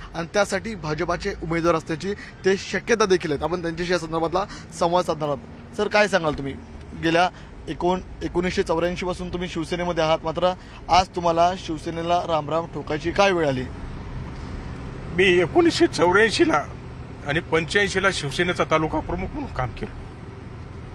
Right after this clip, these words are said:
Speaker 2: वंदनीय बाळासाहेब ठाकरे यांच्यापासून मी काम केलं, साहेबापासून.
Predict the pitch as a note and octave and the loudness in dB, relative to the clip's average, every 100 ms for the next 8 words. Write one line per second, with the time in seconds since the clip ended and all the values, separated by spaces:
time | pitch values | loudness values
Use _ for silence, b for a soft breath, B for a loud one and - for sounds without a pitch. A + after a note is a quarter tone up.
0 | - - - C#3 D#3+ F3+ G3+ D3+ D#3+ E3+ | -12 -12 -10 -6 0 2 4 4 4 4
1 | E3+ E3 C3+ C3 E3 E3+ C#3+ C#3 D#3+ D#3+ | 2 0 -4 -4 -2 -2 -4 -4 -4 -4
2 | D#3 F3+ D3 B2 A#2+ A#2 A#2+ A#2 B2 B2+ | -6 -6 -4 -4 -4 -6 -10 -6 -2 -2
3 | B2 A2+ | -4 -8